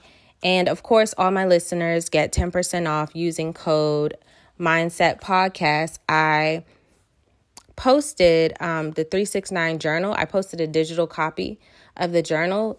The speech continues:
and it explains what the three six nine method is, explains what Nikola Tesla,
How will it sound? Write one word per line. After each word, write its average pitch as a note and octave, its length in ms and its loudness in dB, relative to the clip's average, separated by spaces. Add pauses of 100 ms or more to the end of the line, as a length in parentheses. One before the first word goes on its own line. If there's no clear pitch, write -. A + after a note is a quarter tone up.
and F3 140 -2
it - 200 -4
explains G#3 760 -2
what - 80 2
the F3 80 -4
three F#3 220 -2
six - 340 -4
nine D#3+ 300 -2
method D3+ 320 -4
is, G3+ 500 0
explains F3+ 800 -4
what D#3 240 0
Nikola E3 320 -2
Tesla, E3 640 -2